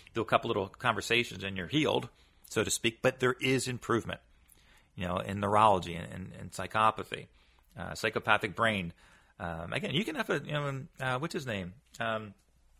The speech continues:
uh, Fallon, not, not, not the talk show host, but Jimmy Fallon, I believe, is a, pretty much the leader of neurology and psychopathy. He has a couple great books on it. Um, he has a psychopathic brain. He can look at a, a, an M R I image of the brain and tell you if you have a psy-, if you're a psychopath or not.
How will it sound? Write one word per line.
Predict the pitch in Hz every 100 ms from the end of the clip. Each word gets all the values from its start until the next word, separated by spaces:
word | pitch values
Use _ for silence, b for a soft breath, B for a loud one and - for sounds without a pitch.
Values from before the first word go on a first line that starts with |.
| _ _ - -
uh, | 107 -
Fallon, | - 110 135 196 202 _ -
not, | 123 123
not, | 135 139
not | 131 131
the | 117 107
talk | - 135 -
show | 98
host, | 92 -
but |
Jimmy | 95 120
Fallon, | 107 113 123
I | 123
believe, | 120 135
is | 110
a, | 95 98 -
pretty | 202
much | 233 -
the | -
leader | 104 113 107
of | 92
neurology | 98 101 104
and | 90
psychopathy. | - 95 98 101 - - - B B B B B
He | 95
has |
a | 87
couple | 120 101
great | 101 101 -
books | 110 -
on | 92 92
it. | - B B B B
Um, | 98 101 104 101 - _ _
he | 151
has | 240 240
a |
psychopathic | 208 190 196 190 202
brain. | 175 208 208 92 _ -
He | 214
can | 262 233
look | 208 -
at | 147
a, | -
a, | 139
an | 135 123 123
M | 127 170
R | 175
I | 160
image | 139 135 127
of |
the | 113
brain | 113 107
and | 104
tell | - 156
you | 131
if | -
you |
have | 113
a | 113
psy-, | - -
if | 110
you're | 113
a |
psychopath | - 110 95 92 82
or | -
not. | -